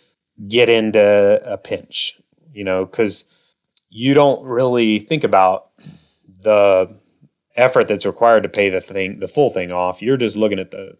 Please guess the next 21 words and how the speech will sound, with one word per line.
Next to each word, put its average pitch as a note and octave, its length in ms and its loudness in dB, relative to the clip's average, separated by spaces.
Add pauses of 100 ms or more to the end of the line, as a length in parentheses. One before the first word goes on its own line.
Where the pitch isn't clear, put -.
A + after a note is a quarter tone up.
(420)
normal G#2+ 340 -4
monthly F#2+ 340 -8
payment. G#2 420 -12 (580)
Or B2+ 320 4
it's, A#2 240 -2
it's - 340 -12
just - 340 -6
so B2+ 220 2
easy A2+ 280 0
to G2 140 -4
take - 340 -4
the G2+ 60 -10
money A2+ 280 -2
out. F#2+ 180 0
It's A#2 200 -4
like, G#2 360 -2
uh, G2 380 4 (580)
send B2+ 320 -2
me A#2 120 2
a G2+ 60 2
check A#2+ 460 -2